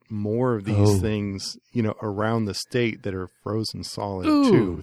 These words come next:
Speaker 1: So, um, if you're out there in the class and everything's stuck solid, don't worry about it.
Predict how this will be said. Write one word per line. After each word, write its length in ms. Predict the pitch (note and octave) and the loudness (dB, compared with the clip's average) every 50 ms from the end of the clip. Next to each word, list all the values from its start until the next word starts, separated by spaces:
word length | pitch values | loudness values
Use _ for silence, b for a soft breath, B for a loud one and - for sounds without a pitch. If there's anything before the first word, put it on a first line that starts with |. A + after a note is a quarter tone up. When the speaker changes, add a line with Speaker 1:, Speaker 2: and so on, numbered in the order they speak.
| - - - | -10 -10 -8
Speaker 1:
So, 360 | - G2 F#2 F#2 F#2 F#2 - - | -6 -6 -6 -6 -8 -10 -12 -12
um, 320 | - F2+ F2+ F#2 F#2 F#2 b b b b b b b b b b b b | -12 -12 -12 -12 -14 -16 b b b b b b b b b b b b
if 140 | - G2+ - | -16 -12 -8
you're 140 | G2+ G#2 A2+ | -2 0 2
out 160 | B2 C#3 C3 | 2 2 0
there 160 | - B2+ A#2+ | 0 -2 -2
in 80 | A2+ G#2+ | -2 -2
the 160 | G#2 G2+ F#2 | -4 -6 -6
class 400 | - - - A#2+ A#2+ A#2+ A#2+ A#2+ - - | -8 -4 -2 -2 0 0 -2 -4 -6 -6
and 80 | G2+ F#2+ | -6 -6
everything's 380 | G#2 G#2+ A2 - A2 G2+ F#2 | -4 -6 -6 -6 -6 -8 -8
stuck 240 | - - G#2 G2+ - - | -8 -8 -8 -8 -8 -8
solid, 360 | - - G#2 G#2 G#2+ G2+ F#2+ | -10 -8 -6 -6 -6 -6 -6
don't 200 | F#2+ F2 F2+ - | -8 -10 -8 -6
worry 200 | F#2+ G2 G2+ G#2+ | -4 -2 -2 -2
about 280 | F#2+ F#2+ G2+ G2 G2+ G2 | -2 -4 -6 -6 -6 -6
it. 180 | G2 G2 - | -8 -10 -12